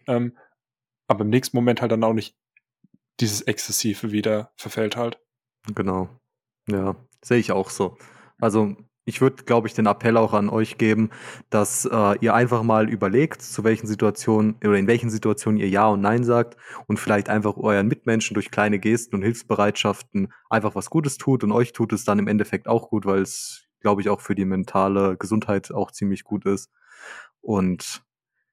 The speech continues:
Speaker 2: wir dann regelmäßig Kekse essen können.
Speaker 1: <laughs>
Speaker 2: Aber
Speaker 1: Darauf kommt's an.
Speaker 2: bezüglich Keksen
Speaker 1: Aber
Speaker 2: wird's
Speaker 1: Otto, willst
Speaker 2: nächste
Speaker 1: du,
Speaker 2: Woche
Speaker 1: warte mal, Otto, willst du grad eine richtig gute Überleitung machen?
Speaker 2: Ja, ey, jetzt hast du's mir versaut, ey.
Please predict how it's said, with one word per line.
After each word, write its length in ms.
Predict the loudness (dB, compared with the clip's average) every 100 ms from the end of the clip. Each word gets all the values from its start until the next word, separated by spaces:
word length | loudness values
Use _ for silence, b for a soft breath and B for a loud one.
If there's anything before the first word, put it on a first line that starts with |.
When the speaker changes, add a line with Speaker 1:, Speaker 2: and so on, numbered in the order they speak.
| _ _ -4
Speaker 2:
wir 160 | -2
dann 420 | 0 2 0 -2 -6 _ _ _ _ _ -6
regelmäßig 600 | -2 -2 -2 -4 -8 -8
Kekse 340 | -8 -8 -8
essen 260 | -8 -8 -10
können. 360 | -8 -10 -10 -14
Speaker 1:
<laughs> 880 | -12 -10 -12 -16 -18 -12 -8 -6 -2
Speaker 2:
Aber 220 | 2 4 6
Speaker 1:
Darauf 160 | 4 2
kommt's 200 | -6 -8
an. 160 | -10 -12 _ _ _ _ -8
Speaker 2:
bezüglich 500 | -6 -2 -2 -4 -2
Keksen 560 | 0 0 2 4 4 2 _ _ _ _ _ _ _
Speaker 1:
Aber 180 | 0 4
Speaker 2:
wird's 100 | 4
Speaker 1:
Otto, 160 | 8 8 8 6
willst 40 | 6 6
Speaker 2:
nächste 0 |
Speaker 1:
du, 140 | 4
Speaker 2:
Woche 180 | 4 4
Speaker 1:
warte 140 | 6
mal, 80 | 6
Otto, 240 | 4 4 2
willst 160 | 2
du 40 | 2
grad 180 | 0 0
eine 160 | 2
richtig 280 | 2 0 -4
gute 220 | -4 -4
Überleitung 480 | 0 2 2 0 -2
machen? 420 | -2 0 -2 -4 -4
Speaker 2:
Ja, 300 | 2 2 2
ey, 500 | -2 -8 -8 0 0
jetzt 180 | 2
hast 160 | 0 -2
du's 100 | -2
mir 100 | -2
versaut, 420 | -2 0 0 0
ey. 180 | 0 -4